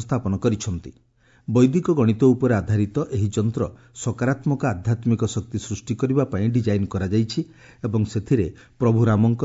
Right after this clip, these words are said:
ଦିବ୍ୟ ଉପସ୍ଥିତିର ପ୍ରତୀକ ରହିଛି। ଶହେ ପଚାଶ କିଲୋଗ୍ରାମର ସୁନା ଖୋଦିତ ବର୍ଗାକାର ଧାତୁ ପ୍ଲେଟ୍ରେ ଖୋଦିତ ବୈଦିକ ଏବଂ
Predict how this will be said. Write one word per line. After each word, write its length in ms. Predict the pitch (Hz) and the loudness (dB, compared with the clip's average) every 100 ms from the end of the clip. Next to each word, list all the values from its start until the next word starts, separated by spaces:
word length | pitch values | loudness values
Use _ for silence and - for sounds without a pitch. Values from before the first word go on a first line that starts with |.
| 110 | -2
ଦିବ୍ୟ 240 | 101 95 113 101 | -2 2 2 2
ଉପସ୍ଥିତିର 580 | 113 107 135 113 107 104 | -2 -4 -4 -4 -4 -2
ପ୍ରତୀକ 260 | 127 - 101 104 | -2 -2 -4 -2
ରହିଛି। 280 | 92 - 82 - _ _ _ - - | -4 -6 -14 -14 _ _ _ -20 -6
ଶହେ 180 | - 131 131 | 0 2 2
ପଚାଶ 240 | 127 175 - | 0 0 4
କିଲୋଗ୍ରାମର 480 | 147 127 117 113 147 - | 4 6 4 2 2 0
ସୁନା 220 | 120 110 107 | 2 2 2
ଖୋଦିତ 300 | 117 101 - 139 110 | 0 0 0 -2 0
ବର୍ଗାକାର 440 | 98 101 107 110 104 98 | -2 0 -2 0 -2 -2
ଧାତୁ 220 | 98 - 98 | -4 -4 -4
ପ୍ଲେଟ୍ରେ 360 | 120 120 120 117 - | 0 0 0 -2 -2
ଖୋଦିତ 320 | 104 113 113 98 - - - 87 | -2 -2 0 -4 -6 -14 -8 -2
ବୈଦିକ 340 | 104 101 123 147 | 0 2 2 2
ଏବଂ 120 | 113 | 2